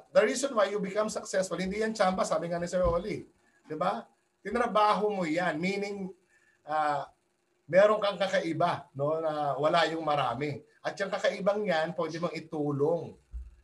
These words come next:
kung saan ka man naroroon, kung saan ka man nag-, ah, you know, kung sino man yung mga taong nakapaligid sa'yo, magbe-benefit dyan.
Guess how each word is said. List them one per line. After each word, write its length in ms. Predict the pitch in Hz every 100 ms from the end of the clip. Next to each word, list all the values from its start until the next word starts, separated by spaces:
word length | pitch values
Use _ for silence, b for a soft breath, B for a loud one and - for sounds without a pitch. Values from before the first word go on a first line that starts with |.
| _ _
kung 160 | 147 143
saan 160 | 156
ka 160 | 151 147
man 160 | 147
naroroon, 640 | 143 139 131 120 110 120 120 _ _ - -
kung 80 | 139
saan 240 | 151 143
ka 80 | 143
man 160 | 143
nag-, 320 | 139 - 117 - B B -
ah, 240 | 127 127
you 80 | 160
know, 320 | 139 135 143 B B _ _ _ -
kung 80 | 131
sino 240 | 175 175
man 80 | 175
yung 160 | 175
mga 160 | 175 170
taong 240 | 160 156
nakapaligid 880 | 165 156 151 151 143 135 139 143 151
sa'yo, 240 | 147 143 123
magbe-benefit 880 | 135 143 139 143 139 143 143 139
dyan. 400 | - 110 95 95